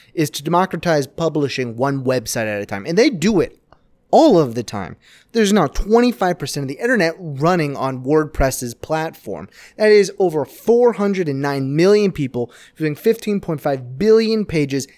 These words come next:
every single month. So you can get on there and start a blog or a website within seconds without any technological know-how. That is why it's not best left to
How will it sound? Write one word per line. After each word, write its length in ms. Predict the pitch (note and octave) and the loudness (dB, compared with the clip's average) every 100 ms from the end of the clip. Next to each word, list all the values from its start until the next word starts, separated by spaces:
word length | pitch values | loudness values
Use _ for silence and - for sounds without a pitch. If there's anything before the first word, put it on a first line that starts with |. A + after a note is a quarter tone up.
| _ - | _ -4
every 480 | E3+ E3+ F3+ G3 F#3 _ | -2 0 0 -2 -8 _
single 720 | - - F#3+ F3 D3+ C3+ C3 _ - | -10 -6 -4 -2 0 -2 -4 _ -6
month. 480 | D3 D#3 G#2+ C#2 - _ | -2 0 -2 -8 -20 _
So 140 | - D3 | -6 -4
you 220 | C#3 B3 | 0 -2
can 160 | C4 A3+ | 0 -2
get 140 | A#3 | 0
on 240 | A#3+ B3 | 0 2
there 180 | D#3+ D3 | 0 0
and 140 | C#3 C#3+ | -2 -4
start 200 | F3+ D3+ | 0 0
a 60 | |
blog 480 | B2+ C#3 D#3+ G3+ G#3 | -2 -2 0 0 0
or 100 | F#3+ | 2
a 60 | D3+ | 2
website 500 | E3 E3+ - C3+ - _ - | 0 0 -2 -4 -6 _ -2
within 640 | G#3 G#3+ - A3 A3+ G3+ | -2 -2 -4 2 2 2
seconds 680 | - - - C4 - B2 G2+ | 0 -6 -4 -6 -4 -8 -8
without 280 | C3+ C#3+ - | -4 -4 -2
any 220 | G#3+ A3 G#3+ | -2 -2 -2
technological 840 | G3 - F3 D#3+ D#3 C#3 - D3 | -8 -8 -6 -2 -4 -6 -6 -4
know-how. 560 | C3+ C#3 B2 F#2+ A1 - _ _ - | -2 -2 -2 -4 -14 -18 _ _ -2
That 200 | G3+ G#3+ | 2 2
is 140 | F3 | 0
why 180 | D3 C#3 | -4 -4
it's 200 | B2+ A2 | -6 -6
not 420 | C3 E3+ E3+ - _ D#3 D3+ _ | -2 0 0 -4 _ -20 -20 _
best 420 | D#3 C3 - - _ - | 0 2 0 -14 _ -6
left 360 | B2+ A#2+ - _ _ _ | -4 -4 -6 _ _ _
to 280 | - C#3 C3 | -2 -2 -2